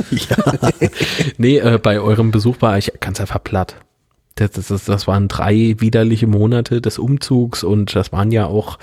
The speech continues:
wenn man's mal genau nimmt, äh, drei komplette Haushalte,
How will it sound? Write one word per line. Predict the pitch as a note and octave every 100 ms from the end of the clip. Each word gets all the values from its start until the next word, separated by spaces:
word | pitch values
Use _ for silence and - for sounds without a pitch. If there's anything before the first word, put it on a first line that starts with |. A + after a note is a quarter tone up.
| - - - - -
wenn | A2
man's | A2
mal | G#2+
genau | G2 G2+ G2+
nimmt, | A2+ A#2 A#2+ A#2+ - -
äh, | A#2+ A#2 A#2 A2 G#2+ G#2
drei | - F#2+ G2 A2+ B2+ C#3+ C#3+
komplette | - G#2+ A2 G#2+ G2
Haushalte, | A2 D#3+ - G2 - F3+